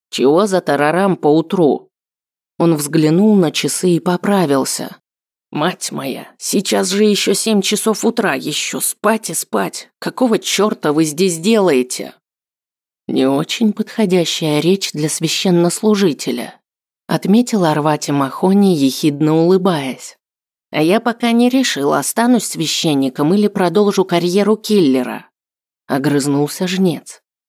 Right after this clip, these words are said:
«Что случилось?» «Меняла душ появится через двадцать минут. Он прорывается сквозь измерения». «И где этого хмыря ждать?»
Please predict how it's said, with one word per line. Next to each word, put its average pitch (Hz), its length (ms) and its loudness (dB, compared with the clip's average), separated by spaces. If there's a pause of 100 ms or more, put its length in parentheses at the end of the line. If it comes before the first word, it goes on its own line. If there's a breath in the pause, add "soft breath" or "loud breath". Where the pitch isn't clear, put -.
(360)
«Что - 300 -2
случилось?» - 840 -2 (1000)
«Меняла 185 580 2
душ 185 320 -2
появится 160 640 -2
через 175 420 -2
двадцать 139 520 -2
минут. 190 520 0 (400)
Он 160 220 0
прорывается 185 840 0
сквозь 185 420 -2
измерения». 185 1040 0 (800)
«И 127 100 -4
где 147 320 2
этого 165 260 0
хмыря 175 460 2
ждать?» 170 540 -2